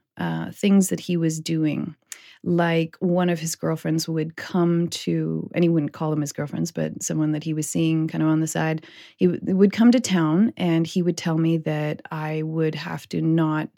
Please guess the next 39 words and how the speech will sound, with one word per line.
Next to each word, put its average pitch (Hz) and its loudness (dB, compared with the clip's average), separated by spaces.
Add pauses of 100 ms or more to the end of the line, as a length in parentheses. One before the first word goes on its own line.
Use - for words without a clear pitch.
(440)
be 170 2
in 160 0
our 147 -2
house - -6
that - -8
weekend. - -6
And 180 0
I, 165 0
I, 165 -4 (100)
I 170 0
know 170 2
this 160 -4
seems 160 -4
crazy. 170 -2
It - -10
seems - 4
crazy 180 4
now 156 4
to 143 -4
reflect 143 -6
on 139 -4
it, 131 -4
that 160 -2
he 180 -2
would 170 4
actually 175 0
tell 170 -2
me, 160 -2 (340)
'cause 160 2
at 160 0
the 175 -2
time 165 0
I 156 -2
was 151 -4
staying 170 2
at 156 -10
his 160 -2
place, - -6
which - -8